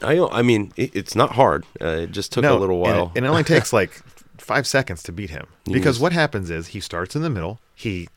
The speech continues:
Speaker 2: gives you the stare down, and then he
Speaker 1: Mm-hmm.
Speaker 2: rolls up into a ball. Then that ball will either go left or right, and it will hug the walls and the sides,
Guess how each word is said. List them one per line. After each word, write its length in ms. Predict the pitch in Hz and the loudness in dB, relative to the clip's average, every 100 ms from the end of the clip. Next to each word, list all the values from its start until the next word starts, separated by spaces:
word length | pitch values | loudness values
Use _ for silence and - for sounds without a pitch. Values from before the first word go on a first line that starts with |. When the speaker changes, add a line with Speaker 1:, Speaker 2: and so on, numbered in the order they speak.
| - | -10
Speaker 2:
gives 200 | 98 87 | -8 -6
you 60 | |
the 80 | 113 | -8
stare 260 | 120 113 82 | -4 -2 -2
down, 280 | 82 98 123 - | -4 -8 -12 -8
and 100 | 104 | -4
then 80 | 101 | -2
he 60 | |
Speaker 1:
Mm-hmm. 420 | 85 82 85 - 92 | 0 -2 -6 -10 -2
Speaker 2:
rolls 240 | 95 104 | 2 2
up 140 | 117 | 2
into 240 | 139 139 175 | 0 0 0
a 40 | |
ball. 420 | 160 104 78 104 - | 0 0 -2 -6 -6
Then 140 | 107 123 | -2 0
that 160 | 110 | 2
ball 220 | 107 127 123 | 2 2 2
will 120 | 107 | 0
either 160 | 107 | 0
go 160 | 98 98 | 0 0
left 300 | 87 104 - | 2 0 0
or 80 | 160 | -2
right, 300 | 117 80 - _ - | -2 -4 -10 _ -10
and 100 | 104 | -6
it 100 | 98 | -4
will 300 | 98 90 87 - - | -4 -4 -6 -12 -6
hug 440 | - 156 107 98 | 2 4 2 -2
the 100 | 90 | -6
walls 640 | 82 90 95 110 139 151 - _ _ | -4 0 0 0 -4 -8 -18 _ _
and 200 | 92 95 | -8 -6
the 40 | 87 | -6
sides, 600 | - 90 90 127 135 | -4 -2 -2 -4 -6